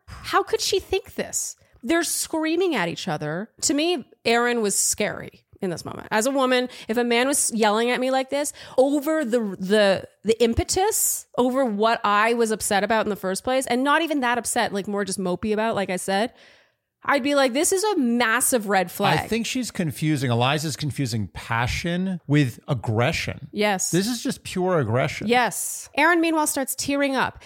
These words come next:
Speaker 1: saying he just wants to relax and have fun and give her a kiss. He says he prays she has a great life. <laughs>
Speaker 2: What?
Speaker 1: And now he's sweating. He's biting his lips. And this, Andy, is where you thought he was on something. It really
Speaker 2: I mean,
Speaker 1: just
Speaker 2: it seems like it,
Speaker 1: it seemed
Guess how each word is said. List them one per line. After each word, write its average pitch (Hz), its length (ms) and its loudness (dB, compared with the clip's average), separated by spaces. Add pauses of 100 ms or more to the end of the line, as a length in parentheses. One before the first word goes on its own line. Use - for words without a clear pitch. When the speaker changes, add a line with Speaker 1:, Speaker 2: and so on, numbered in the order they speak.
Speaker 1:
saying 302 220 0
he 302 120 0
just 285 160 -4
wants 339 280 0
to - 100 -10
relax 233 640 0
and 277 160 -2
have 269 120 0
fun 247 480 0
and 320 140 0
give 370 160 0
her 349 120 0
a 311 60 -2
kiss. - 500 -2 (220)
He 320 220 0
says 320 260 0
he 302 140 -4
prays 302 520 -2
she 254 120 -4
has 240 140 -8
a 233 40 -6
great 190 400 -6
life. 190 500 -6 (140)
<laughs> - 40 -20 (300)
Speaker 2:
What? 123 560 -6
Speaker 1:
And 302 120 2
now 339 140 2
he's 381 180 0
sweating. 269 520 2
He's 226 140 -4
biting 294 420 -2
his 254 120 0
lips. 214 400 -2
And 214 140 0
this, - 160 -2
Andy, 190 320 -2
is 175 100 -4
where 175 160 -4
you 175 140 -4
thought 160 240 -4
he 185 100 -6
was 165 140 -4
on 165 240 -4
something. - 480 -8
It 226 140 -2
really 311 220 2
Speaker 2:
I - 20 -
mean, 143 80 4
Speaker 1:
just 143 200 2
Speaker 2:
it - 40 -2
seems 170 280 2
like 98 200 2
it, 85 220 -2
Speaker 1:
it - 140 0
seemed - 400 4